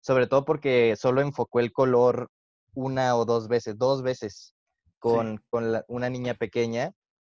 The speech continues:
Speaker 1: eh, de vestido rojo, y creo que es una de las, de las escenas más poderosas del cine también por lo mismo, porque es toda esta película en blanco y negro y luego nada más ves a una niña con un vestido rojo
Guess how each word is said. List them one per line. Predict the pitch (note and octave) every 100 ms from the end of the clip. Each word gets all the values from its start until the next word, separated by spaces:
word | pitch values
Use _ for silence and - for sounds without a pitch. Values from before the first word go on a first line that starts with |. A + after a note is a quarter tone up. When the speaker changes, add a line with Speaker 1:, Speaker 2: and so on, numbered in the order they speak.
| _ _ -
Speaker 1:
eh, | A2+ A2+
de | A2 A2
vestido | G#2+ - A#2+ A#2
rojo, | A2+ A#2 - F#2+
y | F#2+
creo | - G#2+
que | - A2+ A2+
es | A2 A#2
una | A2+ A2+
de | A2+ G#2
las, | G2+ G2 -
de | G#2+
las | G#2
escenas | G2+ A#2 A#2
más | A#2 A2+
poderosas | - A2+ G#2 A2+
del | G#2
cine | G2 A2 G#2
también | G2+ G2
por | - G#2
lo | G2
mismo, | G#2 - G2+ _ _ _ _ _
porque | - F2+ A2
es | G#2+
toda | - C3+
esta | C#3
película | B2 A#2+ B2
en | A2+
blanco | A2 A2
y | A#2+
negro | A#2 A#2 C#3+
y | E3
luego | A2+ G#2+
nada | A2
más | A2
ves | A2 -
a | A#2
una | G#2+ G#2+ A2
niña | A2 A2 A2+ B2
con | A2+ G#2+
un |
vestido | G#2 - A2+ A2
rojo | G#2+ A2 - C3+